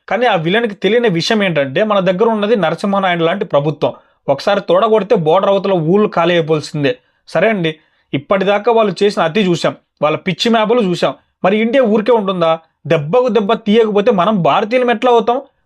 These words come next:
కానీ మనోళ్ళు తుపాకులు పట్టుకుని బోర్డర్ దాటక్కర్లేదండి. just ఒక చిన్న సంతకం పెడితే చాలు, బంగ్లాదేశ్ మొత్తం అల్లాడిపోతుంది. అదేంటో తెలుసా? వాటర్ వార్, అంటే నీటి యుద్ధం. బంగ్లాదేశ్కు వెళ్లే ప్రధాన నదులన్నీ మన ఇండియా నుంచే వెళ్తాయి. ముఖ్యంగా గంగా నది అండి.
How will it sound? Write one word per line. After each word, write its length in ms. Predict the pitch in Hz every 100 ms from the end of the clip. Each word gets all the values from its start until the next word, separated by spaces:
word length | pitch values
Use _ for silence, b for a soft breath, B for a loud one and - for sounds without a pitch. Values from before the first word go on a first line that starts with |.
| -
కానీ 140 | 240
మనోళ్ళు 320 | 254 226 247
తుపాకులు 420 | 240 202 247 240 220
పట్టుకుని 340 | 175 147 226
బోర్డర్ 360 | 175 170 220 220
దాటక్కర్లేదండి. 920 | 180 185 185 185 170 143 135 170 170 - -
just 320 | 233 262 -
ఒక 120 | 247
చిన్న 340 | 208 - 233 269
సంతకం 500 | - 190 220 226 180
పెడితే 240 | 143 160 220 170
చాలు, 200 | 147 117 b b -
బంగ్లాదేశ్ 500 | 135 160 226 240 226
మొత్తం 340 | 180 175 - 220 -
అల్లాడిపోతుంది. 720 | 139 151 180 151 143 131 113 - -
అదేంటో 300 | 139 170 196
తెలుసా? 340 | 202 196 247 - _ _ -
వాటర్ 480 | 117 123 147 165 147
వార్, 320 | 127 131 120 - _ -
అంటే 180 | 139 196
నీటి 380 | 151 160 190 175
యుద్ధం. 380 | 151 131 156 - _ -
బంగ్లాదేశ్కు 600 | 143 160 226 233 226 -
వెళ్లే 200 | 202 214
ప్రధాన 360 | 214 160 185 196
నదులన్నీ 580 | 156 165 190 143 139 247 147
మన 140 | 147
ఇండియా 340 | 143 175 180
నుంచే 260 | 180 160 220
వెళ్తాయి. 380 | 160 139 147 127 - _ -
ముఖ్యంగా 580 | 127 - 226 254 185 156
గంగా 160 | 196 226
నది 180 | 180
అండి. 300 | 143 135 220